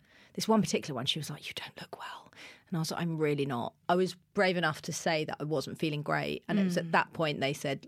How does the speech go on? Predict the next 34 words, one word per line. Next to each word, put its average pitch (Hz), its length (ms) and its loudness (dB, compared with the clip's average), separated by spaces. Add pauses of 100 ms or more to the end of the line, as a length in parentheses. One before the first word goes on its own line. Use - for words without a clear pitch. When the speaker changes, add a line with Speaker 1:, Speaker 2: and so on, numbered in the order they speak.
Speaker 1:
"She - 180 -2
needs 143 180 0
a - 60 -12
bit - 100 0
of 151 80 -4
extra - 260 -6
support 156 380 -2
here." 127 220 -4 (440)
And 160 160 0
so 139 220 0
we 151 80 0
had 160 120 -4 (260)
Doz's 160 260 0
mum 156 300 2
come, 139 260 -2
and 147 100 -4
my 160 80 -4
mum 165 240 -2
came 165 240 0
earlier, 156 360 0
you 175 160 2
know. 160 120 2
But 147 220 2
initially, 180 720 4 (380)
don't 196 160 2
know 180 60 2
if 165 120 -2
you 214 100 4
felt 147 300 0
this, 139 160 -4
but 156 180 0
there's 180 220 2
this, 180 240 0
like, 170 340 4